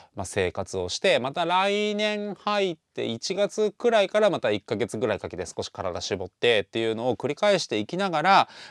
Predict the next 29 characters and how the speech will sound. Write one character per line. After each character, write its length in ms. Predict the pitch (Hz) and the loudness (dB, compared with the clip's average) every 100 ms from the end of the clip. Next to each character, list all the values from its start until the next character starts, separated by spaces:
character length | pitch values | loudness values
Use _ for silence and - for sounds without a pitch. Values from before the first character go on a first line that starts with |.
| - | -4
ま 80 | - | 0
あ、 20 | |
最 260 | - 220 | 4 4
終 220 | 196 233 220 | 2 0 0
的 240 | 226 226 | 0 0
に 80 | 220 | 0
は 140 | 226 | 0
体 160 | - 196 | 0 -2
脂 60 | |
肪 320 | 185 - 214 208 | -2 0 4 4
率 240 | 185 175 | 2 -2
十 680 | 127 190 196 196 196 196 190 | 0 0 2 2 2 0 2
四 340 | 190 190 190 - | 2 0 -2 0
パ 200 | 196 185 | 4 4
ー 40 | |
と 100 | 127 | 2
か 180 | 101 - - | -2 -4 -6
十 640 | 113 156 170 170 170 165 151 | -2 0 0 0 0 0 0
三 320 | 165 165 165 | 0 0 0
パ 240 | - 165 | 4 4
ー 40 | 156 | 4
セ 140 | 170 | 0
ン 80 | 156 | 0
ト 140 | 160 | 0
ぐ 80 | 160 | 2
ら 100 | 117 | 2
い 60 | 95 | 0
に 80 | |
は 160 | 90 | -4